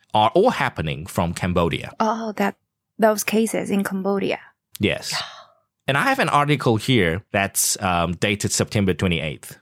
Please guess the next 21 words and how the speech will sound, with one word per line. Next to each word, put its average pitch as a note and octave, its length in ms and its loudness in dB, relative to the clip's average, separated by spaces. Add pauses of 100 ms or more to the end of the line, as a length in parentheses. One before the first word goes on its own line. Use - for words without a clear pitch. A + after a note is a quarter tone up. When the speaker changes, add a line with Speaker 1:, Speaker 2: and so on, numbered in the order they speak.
Speaker 2:
Uh-huh. G3+ 340 -6 (140)
Speaker 1:
And G2+ 720 0
here F3 400 4
the A2+ 100 0
title A2+ 320 0
says, F2+ 260 0
"Nearly F#3 420 4
two - 200 -6
hundred A3+ 360 0 (100)
and B2+ 180 2
fifty D#3+ 400 0
people F#2+ 500 -2
lured G2+ 680 2 (220)
to A#2+ 100 0
Cambodia G2+ 1000 2 (100)
have F2+ 280 -4
just D3 420 0
returned G#2 880 2
thanks - 420 0
Speaker 2:
Wow. - 100 -8
Speaker 1:
to G#2 240 2